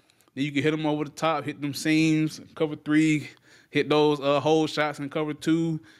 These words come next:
hit that deep, hit that, hit that deep middle versus that linebacker in cover two, man. Whatever, but I like Dylan Gabriel. I like what he brings. I like the dynamics he brings to the offense. And yes,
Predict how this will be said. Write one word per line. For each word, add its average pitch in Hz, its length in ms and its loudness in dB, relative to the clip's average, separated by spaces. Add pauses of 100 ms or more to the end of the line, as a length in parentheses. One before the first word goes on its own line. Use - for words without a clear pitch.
hit 175 220 -4
that 190 200 0
deep, 208 300 -4
hit 214 200 -2
that, - 140 -2
hit 185 160 2
that 180 220 2
deep 185 200 -6
middle 185 220 -2
versus 180 260 -2
that 170 140 2
linebacker 180 540 0
in 175 140 -2
cover 170 240 -2
two, 185 200 -2
man. 165 300 0
Whatever, 190 300 4
but 131 300 -6 (1200)
I 139 80 -2
like 185 260 2
Dylan 190 260 2
Gabriel. 123 360 -4 (460)
I 127 80 -4
like 147 200 0
what 151 120 -4
he 151 60 2
brings. 151 440 -2
I 131 60 -8
like 139 220 0
the 135 60 -8
dynamics 143 640 -4
he 143 100 -8
brings 135 380 -6
to 147 100 -12
the 135 80 -4
offense. 120 460 -6
And 123 120 -6
yes, 143 400 0